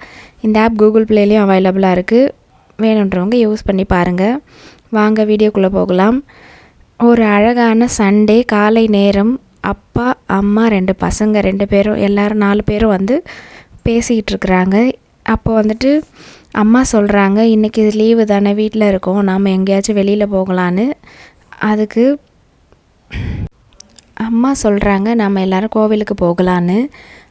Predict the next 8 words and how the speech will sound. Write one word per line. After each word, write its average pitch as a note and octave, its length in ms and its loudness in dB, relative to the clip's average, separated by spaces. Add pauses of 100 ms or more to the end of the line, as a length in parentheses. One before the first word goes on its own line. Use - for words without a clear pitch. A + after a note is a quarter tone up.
ஆனா G#3+ 440 0
பசங்க G3+ 640 2
கோவிலுக்கு G#3+ 540 -2
போகிறதுக்கு F3+ 340 0
விருப்பமே G#3 460 0
இல்ல. F#3+ 420 0 (520)
அதனால G#3+ 640 2
அம்மா G#3 380 2